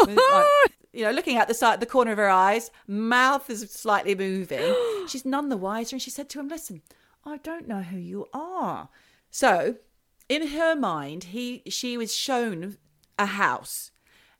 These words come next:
Speaker 1: And she, she went in, she, in her mind, she goes into the house and
Speaker 2: Yeah.
Speaker 1: she saw a sideboard and she saw a family photo. He was in it.
Speaker 2: Okay.
Speaker 1: And then she was thinking, "Is she still in the dark?" But then suddenly she recognized the family and thinks, <gasps> "Oh, no,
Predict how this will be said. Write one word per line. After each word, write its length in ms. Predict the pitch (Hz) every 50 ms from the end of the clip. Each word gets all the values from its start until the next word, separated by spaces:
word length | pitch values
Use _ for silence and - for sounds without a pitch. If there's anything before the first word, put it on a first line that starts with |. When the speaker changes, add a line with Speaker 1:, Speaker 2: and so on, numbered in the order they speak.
| _ -
Speaker 1:
And 100 | 190 180
she, 100 | - 208
she 300 | 185 - - - - 226
went 200 | 208 240 262 262
in, 200 | 254 262 254 220
she, 140 | - - -
in 140 | - 240 269
her 80 | 285
mind, 200 | 262 240 220 208
she 80 | - 202
goes 220 | - 175 165 165
into 200 | 254 294 311 -
the 120 | 269 247 208
house 320 | 180 175 156 151 165 -
and 100 | - 170
Speaker 2:
Yeah. 60 | 151
Speaker 1:
she 80 | 131 180
saw 240 | - - - 180 170
a 80 | 160
sideboard 720 | 160 - - 254 233 254 269 247 - 294 294 302 320 320 -
and 140 | - 185 -
she 80 | - 180
saw 160 | - 208 190
a 80 | 180
family 400 | 170 - 254 240 254 269 269 277
photo. 580 | 262 - 285 262 254 269 269 - 294 254 262 277
He 240 | - - 247 240 233
was 180 | 220 247 196
in 160 | 226 240 247 311
it. 140 | 370 508 - _ _ _ - - -
Speaker 2:
Okay. 300 | 190 180 - 151 160 160 185
Speaker 1:
And 240 | 208 202 196 196
then 460 | 202 196 190 190 190 190 190 196 190 - _ -
she 140 | 190 - 214
was 100 | 185 180
thinking, 340 | - - 208 175 190 170 170
"Is 60 | 170
she 100 | - 160
still 240 | 156 - - 302 285
in 80 | 202 151
the 80 | 170
dark?" 320 | - - 175 190 208 214 -
But 120 | - 196
then 100 | 240 240
suddenly 400 | 240 - - 381 427 427 320 254
she 140 | 226 - 262
recognized 580 | 214 202 180 - 196 180 165 160 160 151 - -
the 80 | 185
family 560 | - - - - 294 320 349 359 349 254 185 165
and 100 | 165 -
thinks, 220 | - 214 208 - - - - - - - - - -
<gasps> 440 | - _ _ _ _ _ _ _ -
"Oh, 160 | 226 285 381 403
no, 580 | 311 294 330 381 427 453 427 339 180 135 135